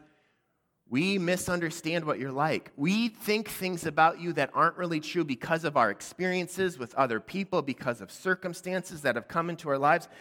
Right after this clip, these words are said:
God, I pray today that someone here who has a misconception about who you are, that you would,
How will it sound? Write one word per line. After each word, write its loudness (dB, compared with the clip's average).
God, 4
I 6
pray 2
today 2
that -2
someone 0
here 2
who 2
has 6
a -2
misconception 0
about 4
who 2
you 0
are, 8
that -2
you -4
would, 2